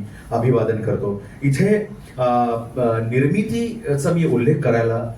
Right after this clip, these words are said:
नक्कीच, अ, मला आवडेल, ज्यांनी ह्याची डिझाईन बनवली आहे, मानपत्र बनवली आहेत. कारण मानपत्र लिहिणं हे फार वेगळे, वेगळी गोष्ट असते आणि आमचं मानपत्र जर तुम्ही वाचलं, अनेक पत्रकार आले होते,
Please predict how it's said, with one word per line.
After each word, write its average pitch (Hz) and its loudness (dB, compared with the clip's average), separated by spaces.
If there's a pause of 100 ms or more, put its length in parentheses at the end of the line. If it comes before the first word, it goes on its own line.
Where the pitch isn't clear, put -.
नक्कीच, 107 -2
अ, 117 2
मला 113 -2
आवडेल, 104 -2 (160)
ज्यांनी 165 -2
ह्याची 202 0
डिझाईन 139 2
बनवली 98 -4
आहे, 90 -4 (380)
मानपत्र 143 2
बनवली 107 0
आहेत. 95 -4
कारण 135 2
मानपत्र 196 2
लिहिणं 175 2
हे 175 0
फार 165 0
वेगळे, 143 2 (260)
वेगळी 135 2
गोष्ट 127 -2
असते - 0 (320)
आणि - 2 (100)
आमचं - 2
मानपत्र 160 0
जर 139 2
तुम्ही 135 0
वाचलं, 135 0
अनेक 135 -2
पत्रकार 135 -2
आले - 0
होते, - -2